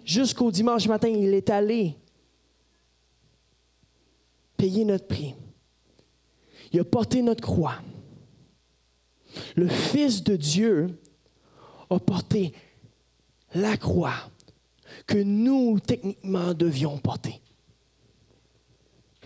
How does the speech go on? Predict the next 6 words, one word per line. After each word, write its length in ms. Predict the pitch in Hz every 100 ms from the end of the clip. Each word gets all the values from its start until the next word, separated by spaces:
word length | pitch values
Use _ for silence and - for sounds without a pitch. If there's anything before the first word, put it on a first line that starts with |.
| - _ _ _ _ _ _ _ _ - - -
Il 100 | 185
est 120 | 185
allé 260 | 220 247 240
en 200 | 226 233
enfer 680 | 277 269 - 311 247 196 175
victorieux 800 | 180 262 - 285 254 240 220